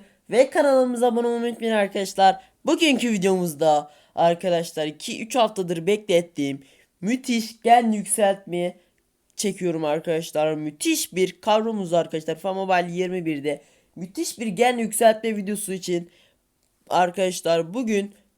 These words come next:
başlıyoruz arkadaşlar. Şöyle ilk olarak arkadaşlar, son olarak kadrom böyleydi arkadaşlar. Siz de en sonki ka-, videomda görmüştünüz zaten. Yani arkadaşlar en sonki videomda kadrom böyleydi. Yani bu kadroya inanılmaz şeyler yapacağız arkadaşlar. Yani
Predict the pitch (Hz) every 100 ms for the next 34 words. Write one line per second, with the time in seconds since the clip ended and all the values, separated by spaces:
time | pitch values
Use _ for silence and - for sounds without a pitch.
0 | _ 233 285 285 - 220 202 185 180 180
1 | 185 180 180 180 185 180 269 320 269 247
2 | 220 202 190 185 190 247 262 - 302 269
3 | 254 269 294 277 285 254 285 302 240 190
4 | 175 160 165 165 175 175 185 180 190 -
5 | - _ _ - 185 208 208 196 202 196
6 | - 233 - - 165 190 214 214 190 196
7 | 214 226 - 156 151 156 156 196 220 -
8 | _ _ - 175 190 196 214 180 247 277
9 | 247 240 202 208 214 220 220 208 202 190
10 | 226 196 156 139 156 160 _ _ 175 170
11 | 175 240 - 240 185 190 151 175 185 190
12 | 220 262 - 190 175 165 156 151 151 143
13 | 156 143 156 170 175 170